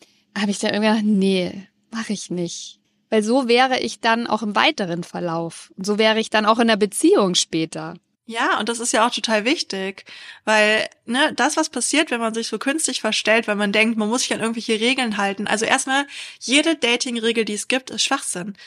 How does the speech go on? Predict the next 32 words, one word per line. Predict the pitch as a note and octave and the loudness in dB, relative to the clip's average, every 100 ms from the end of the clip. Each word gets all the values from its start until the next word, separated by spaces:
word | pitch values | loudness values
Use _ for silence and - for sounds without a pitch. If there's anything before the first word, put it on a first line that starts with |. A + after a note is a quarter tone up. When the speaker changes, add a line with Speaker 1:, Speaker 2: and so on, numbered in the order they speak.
| - | -10
Speaker 2:
Das | A3+ | -2
einzige, | A#3+ D#4 E4 D4 D4 B3 | 2 2 2 0 2 2
die | B3 | 2
einzigen | D#4 F4 C#4 | 2 0 0
Regeln, | A#3+ B3+ B3+ A3+ | 2 4 2 2
die | |
gelten, | G#3 G#3+ A3+ A#3+ | 4 4 4 -2
ist | A#3 | -4
Consent | - C4 C#4 C#4+ | 0 2 2 0
is | C4+ - | 0 0
sexy. | G3+ - A#3+ D4+ - _ | 0 -2 -2 -4 -6 _
Frag | - A3+ A3 | -2 0 2
nach | C#4 | 0
Consent, | - A3+ G3+ G#3+ C4+ | 0 -2 0 -2 -2
weil | G#3 | -4
du | G3+ | -2
kennst | - C4 C#4+ | 2 2 0
die | - | -2
andere | F#3+ G3 | -2 -4
Person | G3+ G3 G3 | -4 -6 -4
noch | G3 | -4
nicht, | G3+ G#3 | -4 -6
du | |
kannst | F#3+ C#4+ D4+ | -2 0 0
das | A3+ G#3 | -4 -6
nicht | G3 | -6
einschätzen. | F3+ F#3+ G3+ F#3+ - A3+ D4+ - - - - - _ _ | -4 -4 -4 -8 -8 -6 -8 -12 -20 -20 -20 -20 _ _
Und, | A#3 B3 B3+ B3+ - - | 0 2 2 -2 -6 -8
ne, | - B3 C4+ B3+ - - - | -2 2 4 2 -2 -10 -8
sei | A3+ A#3+ | -4 -2
du | A#3 | 0
selbst. | B3+ C#4 F#3 - - - | 0 0 0 -6 -10 -10